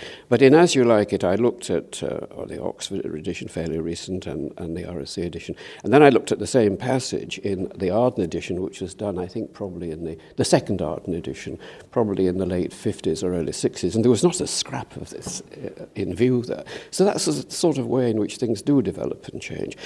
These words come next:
And I myself believe that the editing of a text is a very good discipline for a scholar. Uh, it requires quite a range of skills. It requires linguist-, linguistic skills,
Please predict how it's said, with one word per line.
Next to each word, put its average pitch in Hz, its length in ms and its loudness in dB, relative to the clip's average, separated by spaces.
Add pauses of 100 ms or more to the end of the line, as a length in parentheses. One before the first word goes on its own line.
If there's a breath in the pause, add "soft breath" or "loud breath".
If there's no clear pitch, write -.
(120)
And - 120 2
I 180 100 8
myself 151 440 4
believe 113 320 2
that - 160 -4
the 110 140 0
editing 139 520 -2
of 87 180 -8
a 80 40 -6
text - 580 -10 (280 loud breath)
is 113 160 2
a 117 60 4
very 120 260 8
good 92 260 2
discipline - 680 -2
for - 200 -10
a - 80 -12
scholar. - 480 -12 (420 loud breath)
Uh, 92 380 0
it 107 280 2
requires 113 580 4
quite 143 220 4
a 120 80 8
range 92 480 2
of 80 100 -4
skills. 95 720 0
It 110 80 -2
requires 92 440 -4
linguist-, 87 480 -2 (220)
linguistic 92 640 -2
skills, 107 640 0